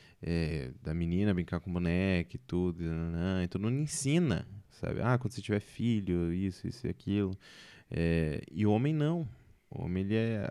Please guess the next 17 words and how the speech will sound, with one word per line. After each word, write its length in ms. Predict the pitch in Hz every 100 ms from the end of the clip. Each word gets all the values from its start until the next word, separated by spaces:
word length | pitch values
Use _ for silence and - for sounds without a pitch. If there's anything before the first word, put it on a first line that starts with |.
| -
quando 160 | - 95
é 60 |
criança, 440 | 92 110 98 113 123
quando 100 | 92
é 40 |
menino, 400 | 98 101 104 131
ele 100 | 147
é 160 | - 147 143 - - _ -
pra 120 | 123
brincar, 340 | 127 156 139 131
vai 100 | 131
lá 80 | 143
brincar, 260 | 147 127
vai 80 | 127
lá 60 | 123
jogar 200 | 127 135
bola, 340 | 127 113 95